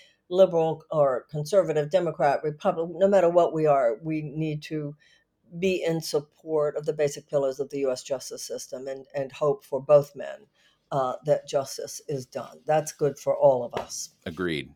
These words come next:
Speaker 2: Completely agree. Uh, Miss Williamson, I am, I am so thankful to have you here on the show. Is there anything that you want to, you, you want to, to discuss? Is that I, I've asked all the questions,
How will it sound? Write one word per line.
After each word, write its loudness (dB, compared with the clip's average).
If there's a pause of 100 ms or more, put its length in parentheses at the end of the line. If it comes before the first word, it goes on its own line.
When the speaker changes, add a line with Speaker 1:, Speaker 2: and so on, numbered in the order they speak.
(220)
Speaker 2:
Completely -2
agree. -6 (560)
Uh, 0
Miss 0
Williamson, 2
I 4
am, 0 (200)
I 2
am -2
so 4
thankful 0
to 2
have 4
you -4
here -2
on 0
the -6
show. -2
Is -4
there 2
anything -2
that -6
you -2
want -2
to, 0
you, -4
you -4
want -4
to, -4
to -2
discuss? -2
Is -6
that -2
I, 2
I've 4
asked 4
all 0
the -6
questions, -2